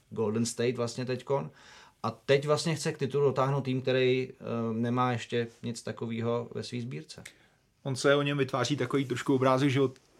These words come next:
Speaker 2: tyhle ty věci, že, že tyhle ty věci až tak neřeší, já tomu úplně nevěřím. Já si myslím, že je si dobře vědom toho, co je všechno v sázce.
Speaker 1: Hmm.
Speaker 2: A kdyby náhodou teď Clippers opravdu vyhráli titul, eh,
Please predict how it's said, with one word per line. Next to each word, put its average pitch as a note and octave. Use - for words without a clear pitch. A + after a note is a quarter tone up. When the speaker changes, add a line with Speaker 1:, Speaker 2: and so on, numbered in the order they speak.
Speaker 2:
tyhle B2+
ty C3+
věci, C3+
že, C#3
že B2+
tyhle D3+
ty D3
věci C3+
až C3
tak D3+
neřeší, B2
já B2
tomu C3+
úplně C3+
nevěřím. A#2+
Já A#2
si B2+
myslím, B2
že B2+
je A#2+
si B2
dobře C3
vědom C3
toho, B2+
co B2+
je A#2+
všechno B2+
v B2
sázce. -
Speaker 1:
Hmm. G#2+
Speaker 2:
A A#2+
kdyby A#2
náhodou C#3
teď A#2
Clippers A#2+
opravdu B2
vyhráli B2
titul, A#2+
eh, -